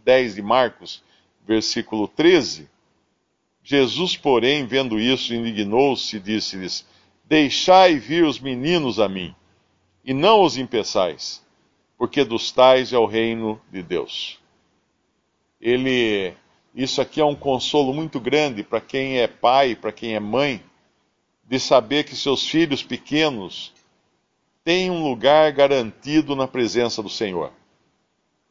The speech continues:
Quando ele estava aqui, esse lugar garantido era aqui na terra. Hoje esse lugar é garantido no céu. Às vezes eu recebo e-mail de mães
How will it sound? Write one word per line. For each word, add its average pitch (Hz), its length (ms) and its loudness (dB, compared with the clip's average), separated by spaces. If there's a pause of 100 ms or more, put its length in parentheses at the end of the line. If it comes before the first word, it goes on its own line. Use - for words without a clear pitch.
(960)
Quando 131 180 0
ele 147 100 0
estava 139 360 4
aqui, 170 240 -4
esse 156 260 0
lugar 143 320 2
garantido 143 500 0
era 147 120 2
aqui 139 140 -8
na 123 140 -4
terra. 78 420 -4 (840)
Hoje 120 280 2
esse 117 180 -10
lugar 113 300 4
é 110 40 -2
garantido 107 600 -2
no 113 100 -8
céu. 87 340 -2 (840)
Às 104 160 -2
vezes 123 160 -2
eu 135 80 2
recebo 127 720 2 (400)
e-mail 113 560 0
de 101 100 -10
mães 110 800 -4